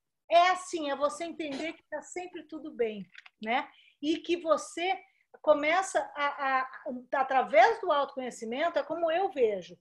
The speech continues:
através do autoconhecimento e do reconhecimento de situações que te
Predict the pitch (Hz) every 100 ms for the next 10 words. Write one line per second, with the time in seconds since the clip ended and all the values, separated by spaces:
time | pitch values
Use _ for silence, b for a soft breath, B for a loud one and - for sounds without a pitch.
0 | _ _ 226 254 247 226 320 403 - 349
1 | 285 - 269 254 247 247 247 240 233 302
2 | 381 392 349 311 311 269 285 311 294 -
3 | 269 254 240 254 240 - 196 -